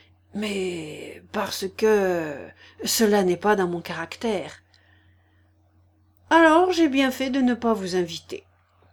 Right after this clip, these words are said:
Permettez-moi, prince, de tirer la conclusion de notre entretien. Nous venons de reconnaître, vous et moi, qu'il ne peut être question entre nous de parenté.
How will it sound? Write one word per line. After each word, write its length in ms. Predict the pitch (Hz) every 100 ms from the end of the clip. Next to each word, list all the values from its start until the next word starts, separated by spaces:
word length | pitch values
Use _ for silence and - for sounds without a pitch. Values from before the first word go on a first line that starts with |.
| _ _ - 226
Permettez-moi, 680 | 311 285 311 302 285 330 294
prince, 560 | - 277 285 262 - 208 _ _ -
de 240 | 233 240 269
tirer 320 | - 277 294
la 120 | 254
conclusion 640 | 254 254 240 262 220 214
de 140 | 190 185
notre 280 | 185 185 185
entretien. 560 | 180 - 180 - 185 - _ _ _ _ _ -
Nous 180 | 220 226
venons 400 | 202 214 240 247
de 80 | 202
reconnaître, 840 | 196 196 208 214 220 214 - 180 -
vous 320 | - 208 214 190
et 60 |
moi, 400 | 170 175 247 262 - - _ _
qu'il 180 | - 233
ne 100 | 214
peut 180 | 208 208
être 280 | 233 220 208
question 520 | 190 185 - - 226
entre 240 | 190 - 190
nous 180 | 202
de 100 | 185
parenté. 640 | 185 190 170 214 214 220 -